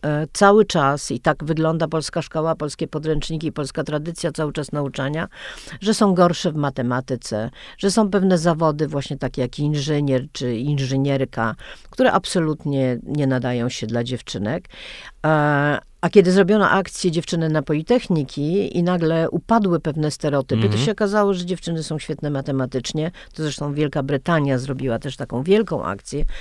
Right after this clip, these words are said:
Speaker 1: i okazało się, że dziewczyny weszły w te luki zawodowe, które były do tej pory zarezerwowane dla mężczyzn. Ja też pamiętam ta-, taką dyskusję w radiu bardzo dawno temu, którą ustawił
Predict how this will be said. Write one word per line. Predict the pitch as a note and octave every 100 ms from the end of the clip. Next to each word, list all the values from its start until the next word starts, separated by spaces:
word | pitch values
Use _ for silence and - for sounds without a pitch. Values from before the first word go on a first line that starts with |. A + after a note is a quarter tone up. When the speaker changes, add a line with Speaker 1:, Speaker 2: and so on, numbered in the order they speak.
| -
Speaker 1:
i | -
okazało | E3 E3+ D#3+ D#3+
się, | D3
że | D#3 D3+
dziewczyny | D3 - D#3+ C#3+
weszły | D3 - C#3
w | C3
te | - C#3 D3 - - - _
luki | D3+ E3+ F#3 -
zawodowe, | C3+ D3 C#3+ D3 C#3+ D#3 D#3+
które | D#3+ D#3 C#3+
były | D3 D3
do | C#3+
tej | C#3 C#3+
pory | C#3 D3
zarezerwowane | D3 C#3 C#3+ D3+ C#3+ C#3 C3+ C3+ C3+ C3 C#3+ - - -
dla | - D#3
mężczyzn. | D3 A#2+ - A#2 A3
Ja |
też | A3 C4+
pamiętam | B3+ B3+ A3+ G#3
ta-, | G#3+
taką | - F#3+ F#3+ F3
dyskusję | E3 F3 F3 - A#3+ - E3
w |
radiu | D#3+ E3 E3+
bardzo | D#3 D#3 D#3 D#3
dawno | D3+ D3 C#3+
temu, | E3 E3
którą | D3+ - C#3+ C#3 - - - - -
ustawił | C#3 - - F3+ F3+ D#3+ E3